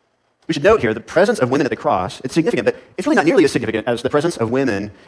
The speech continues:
in the narrative of Mark's gospel itself. Let me explain what I mean. Uh, there's a British scholar,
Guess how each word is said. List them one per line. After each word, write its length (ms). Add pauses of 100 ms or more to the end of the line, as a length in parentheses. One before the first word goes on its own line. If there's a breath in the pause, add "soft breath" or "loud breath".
in 120
the 80
narrative 480
of 180
Mark's 280
gospel 440
itself. 800 (540)
Let 100
me 40
explain 140
what 80
I 40
mean. 240 (340)
Uh, 60
there's 80
a 60
British 180
scholar, 300